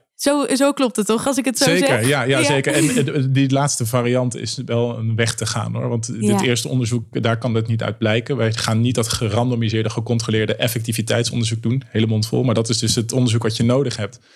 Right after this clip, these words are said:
Speaker 2: om effectiviteit aan te kunnen tonen. We doen eigenlijk een stapje daarvoor. We gaan kijken, wat gebeurt er nou eigenlijk? Want dat is eigenlijk nog niet helemaal duidelijk precies. Welke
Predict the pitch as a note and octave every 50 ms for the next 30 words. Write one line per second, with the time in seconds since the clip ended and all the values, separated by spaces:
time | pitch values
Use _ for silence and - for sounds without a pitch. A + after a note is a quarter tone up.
0 | _ _ _ _ _ _ - B2+ B2 B2 B2 A#2 A2+ A2+ A2 A#2 A2 A2+ A2+ A2+
1 | A2 A2 A2 G#2+ A#2 A#2 A#2 A2+ A#2+ A2+ A2+ A2+ A#2 A#2 A#2 C3+ C#3+ - _ _
2 | _ _ _ - A2 A2+ B2 B2+ B2+ A#2+ - C#3+ - D#3 D3+ - C#3+ C#3 B2 A2
3 | B2 B2 C3 - G2 - - _ _ _ _ _ _ _ _ _ - A2+ A2 A2+
4 | A#2 A#2 A2 A#2+ A#2+ A#2 A2+ - - - - - A#2+ A#2+ - - F#2 G#2+ G#2+ G#2+
5 | A2+ A#2 A#2 - B2 A2+ A2+ - A2 - A2 A#2 A2+ - - - - A2+ A#2 A#2+
6 | A2 A2 A#2+ A2+ A2+ B2 B2 A#2+ A#2+ B2 A#2 A#2 A#2 A#2+ C3 C#3 D3+ E3+ - -
7 | _ _ - D3 - - G3 B3 - - - _ _ _ - - - _ - A#2+
8 | B2+ B2 A#2+ B2+ A#2 A#2 A#2 B2+ -